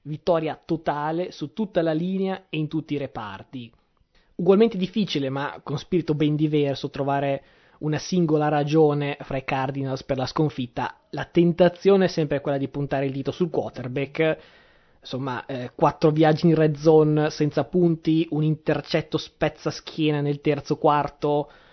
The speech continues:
Insomma, sicuramente mi tentano, però invito a riflettere sul ruolo di Coach Kingsbury. Non sono un giocatore o due ad aver interpretato male la gara, ma sono tutti e cinquantatré a presentarsi molli in campo.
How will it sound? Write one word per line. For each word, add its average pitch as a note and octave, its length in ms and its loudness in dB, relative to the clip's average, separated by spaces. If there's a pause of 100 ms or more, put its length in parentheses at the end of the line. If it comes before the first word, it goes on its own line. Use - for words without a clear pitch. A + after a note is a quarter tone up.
Insomma, A#2 280 -10 (100)
sicuramente E3 520 2
mi D#3 140 2
tentano, B2+ 580 -2 (320)
però F#3+ 400 4 (180)
invito G#3 580 4
a F#3+ 40 10
riflettere F3+ 840 4
sul D#3+ 240 0
ruolo D3 680 2
di D3 200 -6
Coach C#3+ 340 -4
Kingsbury. C3 720 -6 (300)
Non E3 120 -2
sono B3 200 2
un F#3+ 120 6
giocatore D#3+ 520 2
o D3+ 60 4
due D3 520 0 (320)
ad D3 160 -6
aver D3+ 180 0
interpretato C#3+ 720 -2
male C#3 280 -2
la D3 100 0
gara, A#2+ 380 -8
ma A#2 140 -10
sono C#3 300 -8
tutti F#3 300 -2
e F3 40 -2
cinquantatré D#3+ 1000 0 (320)
a D#3+ 100 -4
presentarsi D3+ 580 -2
molli C#3 320 2
in C3+ 100 -4
campo. A#2 580 -8